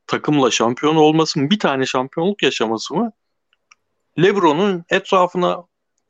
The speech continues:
ligin en iyi on oyuncusundan iki tanesini daha alıp şampiyon olması mı? E senin işte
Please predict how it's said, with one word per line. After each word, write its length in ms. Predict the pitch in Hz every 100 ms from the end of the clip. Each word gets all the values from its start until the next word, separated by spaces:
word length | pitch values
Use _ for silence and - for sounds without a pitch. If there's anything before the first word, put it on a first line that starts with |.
| _ _ -
ligin 340 | 160 185 180
en 160 | 190 190
iyi 160 | 180
on 380 | 147 185 180 170 - _ _
oyuncusundan 600 | - 147 143 131 151 135
iki 180 | 160 -
tanesini 540 | 180 147 143 131 139 139
daha 180 | 143
alıp 360 | 165 123 127 - - _ _
şampiyon 500 | - 131 120 113 107
olması 500 | 104 98 95 - 92
mı? 80 | 87 _ _ _
E 80 | 110
senin 320 | - 170 202
işte 200 | 165